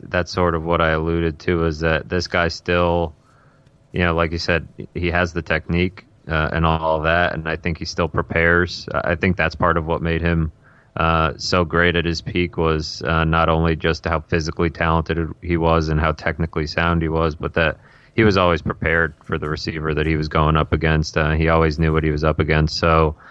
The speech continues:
uh, I don't think, you know, like I said, I don't think that just disappears. I don't think he forgets how to do that. Um, but, uh, you know, a full-strength Sammy Watkins would give him some trouble. Unfortunately for the Bills,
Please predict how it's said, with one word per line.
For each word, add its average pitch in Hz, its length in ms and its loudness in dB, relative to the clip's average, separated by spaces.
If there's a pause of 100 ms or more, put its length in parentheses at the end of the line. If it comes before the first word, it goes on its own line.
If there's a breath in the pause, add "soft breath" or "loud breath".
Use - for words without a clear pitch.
(280 loud breath)
uh, 76 160 0
I 87 140 2
don't 87 120 2
think, 85 300 -2 (260)
you 80 100 -6
know, 78 120 -2
like 78 180 0
I 80 40 -2
said, 82 200 0
I 85 60 2
don't 82 120 2
think 80 180 -4
that 80 300 -2
just - 260 -6
disappears. 80 680 -2
I 80 60 0
don't 78 160 0
think 82 120 0
he - 100 -4
forgets 80 440 0
how 80 140 0
to 78 80 0
do 80 220 0
that. 78 380 2 (360 loud breath)
Um, 78 360 0
but, 82 480 0 (360 loud breath)
uh, 76 280 2
you 85 120 0
know, 80 100 4
a 78 60 2
full-strength 85 560 0
Sammy 82 320 0
Watkins 82 440 0
would 80 140 -6
give 82 140 0
him 80 100 0
some 80 160 -4
trouble. 85 560 0
Unfortunately 82 640 -2
for 80 160 -6
the 78 80 -2
Bills, 82 540 2